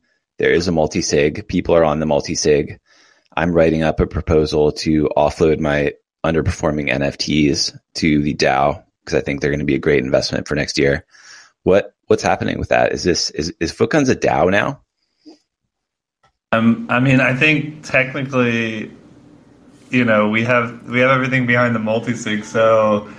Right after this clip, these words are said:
Speaker 2: yeah, if things want to get done, then you gotta go through some form of, like, you know, decentralized governance. Um, even though it's a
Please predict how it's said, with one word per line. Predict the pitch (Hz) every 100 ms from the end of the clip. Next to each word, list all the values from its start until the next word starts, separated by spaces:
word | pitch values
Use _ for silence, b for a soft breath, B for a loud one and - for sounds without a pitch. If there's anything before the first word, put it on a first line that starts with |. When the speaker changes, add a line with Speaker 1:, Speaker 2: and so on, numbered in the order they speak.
| B -
Speaker 2:
yeah, | 120 127
if | 113
things | 131 123 131
want | 120 120
to | 117
get | 107 104
done, | - 110 120 120 131 139 - -
then | 110 113 107 107
you | 104
gotta | 104 104
go | 107 107 107 104 104 104
through | 107 117 107
some | - 113 117
form | 113 107
of, | 107 104
like, | 104 101 - - -
you | - 113
know, | 104 101 98 - -
decentralized | 110 107 113 107 - 110 107 107 -
governance. | 110 107 107 110 107 -
Um, | 104 107 104 104 101 110
even | 123 127
though | 123 117
it's | 113 107
a | 113 110 107 107